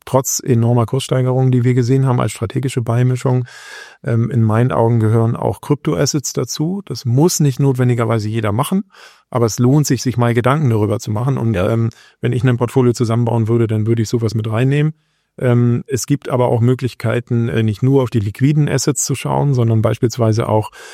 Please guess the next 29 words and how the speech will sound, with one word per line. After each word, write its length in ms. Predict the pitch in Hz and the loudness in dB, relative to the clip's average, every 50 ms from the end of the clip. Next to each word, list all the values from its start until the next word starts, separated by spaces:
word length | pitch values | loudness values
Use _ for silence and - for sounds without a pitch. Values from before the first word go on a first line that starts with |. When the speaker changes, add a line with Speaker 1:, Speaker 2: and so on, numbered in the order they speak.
| - - - - | -20 -20 -14 -6
Speaker 1:
ähm, 280 | - 113 110 113 113 113 | -2 0 2 2 2 2
in 160 | - - 113 | 2 2 2
Segmenten 540 | 107 113 110 117 107 110 - - 117 113 104 | 2 2 0 2 2 2 2 2 0 0 0
wie, 240 | 110 110 107 107 110 | 0 0 0 0 0
ähm, 800 | - - 110 107 107 107 104 104 104 104 104 101 95 117 120 - | 0 0 2 2 4 4 4 4 2 2 2 0 0 -2 -2 -4
illiquiden 560 | - - - 131 135 120 - 131 127 120 117 | -2 -2 0 2 0 2 2 2 2 4 4
Märkten, 300 | 113 113 120 - - 113 | 2 2 0 0 -2 -2
Private 280 | - - 113 110 107 | 0 0 0 0 0
Equity, 380 | - 113 - - 117 - 120 117 | -2 -2 -2 -4 -2 0 -2 -2
Private 300 | 113 - - 113 107 107 | -2 -2 -2 -2 -2 -2
Debt, 420 | - - 110 107 - - - - - | -2 -4 -6 -6 -8 -12 -20 -12 -6
ähm, 280 | 113 113 107 107 104 - | -4 -2 -2 -2 -4 -2
Infrastruktur, 960 | - 135 127 - - 117 110 - - - 113 - - - 120 120 117 117 117 - - - - - - - _ | -2 -2 -2 0 -2 -4 -4 -4 -6 -6 -8 -8 -4 -2 0 2 2 0 -2 -4 -8 -16 -20 -20 -20 -8 _
Speaker 2:
Ja. 140 | 92 90 - | -2 -2 0
Speaker 1:
ähm, 160 | 113 113 113 | 0 0 0
hier 280 | 117 101 127 127 127 123 | -2 0 2 2 2 2
Dinge 280 | 120 120 120 117 110 | 2 2 2 2 2
mit 140 | 107 110 - | 2 0 -2
zu 120 | - - | -4 -4
implementieren. 580 | 143 123 107 104 104 107 104 101 - 135 135 127 | -4 -4 -2 -2 -2 -2 -2 -2 -2 -2 0 0
Es 120 | 117 - | -2 -2
gibt 160 | - 113 - 113 | -6 -6 -4 -4
ja 40 | |
neue 280 | 107 107 110 113 113 113 | -2 -2 -2 -2 -2 -2
Entwicklungen 420 | 117 110 107 120 113 - 123 101 | -2 -2 -4 -4 -4 0 2 2
Speaker 2:
Schwer 80 | 98 107 | 2 2
im 80 | 78 92 | 2 0
Speaker 1:
auch. 80 | 107 | 2
Speaker 2:
Kommen, 400 | 107 98 104 107 110 110 107 101 | 2 4 4 4 2 2 0 -4